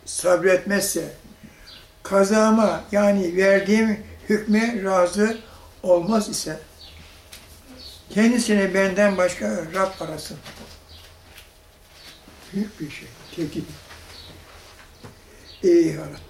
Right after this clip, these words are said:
Peygamber Efendimiz hadisler vardır. Surete bu iki hadis birbirine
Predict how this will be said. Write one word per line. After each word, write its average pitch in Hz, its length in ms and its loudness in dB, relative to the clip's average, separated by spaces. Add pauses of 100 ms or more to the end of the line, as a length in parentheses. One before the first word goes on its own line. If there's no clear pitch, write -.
(960)
Peygamber 233 560 0
Efendimiz 202 480 -2
hadisler 202 400 0
vardır. 180 360 -2 (560)
Surete 254 720 0
bu 233 320 -2 (260)
iki - 280 -4
hadis 190 500 -2 (360)
birbirine 202 560 0